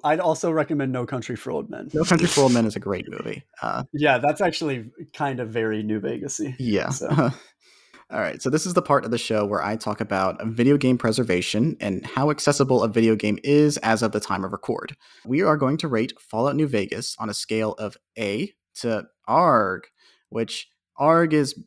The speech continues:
Speaker 2: being frustrated that the game isn't readily available to play legally. And it's not me advocating piracy in any way. Don't,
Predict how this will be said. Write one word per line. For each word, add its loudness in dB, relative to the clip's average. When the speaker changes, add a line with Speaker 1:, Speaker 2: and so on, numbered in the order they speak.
Speaker 2:
being 2
frustrated 0
that -2
the 0
game 2
isn't 2
readily 0
available 2
to -2
play 2
legally. -4
And -8
it's -14
not 2
me 0
advocating 0
piracy 0
in -4
any -2
way. -2
Don't, -2